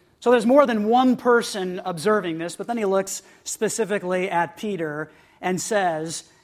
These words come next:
"Now I say to you that you are Peter," which means rock, "and upon this rock I will build my church, and all the powers of hell will not conquer it,"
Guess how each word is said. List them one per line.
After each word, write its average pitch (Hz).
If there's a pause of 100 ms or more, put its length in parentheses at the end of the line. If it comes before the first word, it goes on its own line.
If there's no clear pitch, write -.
(180)
"Now 180
I 220
say 233
to 226
you 233 (320)
that 196
you 214
are 226
Peter," 220
which 190
means 196
rock, 180
"and 185
upon 180
this 262
rock 165 (500)
I 208
will 233
build 208
my 196
church, - (720)
and 190
all 254
the 247
powers 220
of 170
hell 160 (300)
will 180
not 196
conquer 180 (100)
it," 180